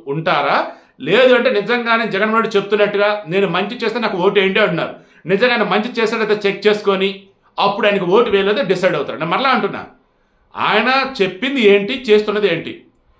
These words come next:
జాబ్ క్యాలెండర్ ఇచ్చారు ఒకటన్నా? మెగా డిఎస్ ఇచ్చారా? ఎన్ని పోలీసులు నోటిఫికేషన్ ఇచ్చారు? ఎంతమందిని భర్తీ చేశారు?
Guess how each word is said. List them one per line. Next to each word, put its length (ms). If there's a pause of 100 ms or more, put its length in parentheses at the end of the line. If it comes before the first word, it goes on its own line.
(160)
జాబ్ 300
క్యాలెండర్ 260
ఇచ్చారు 180
ఒకటన్నా? 540
మెగా 240
డిఎస్ 260
ఇచ్చారా? 340 (800)
ఎన్ని 240
పోలీసులు 380
నోటిఫికేషన్ 400
ఇచ్చారు? 200
ఎంతమందిని 340
భర్తీ 200
చేశారు? 460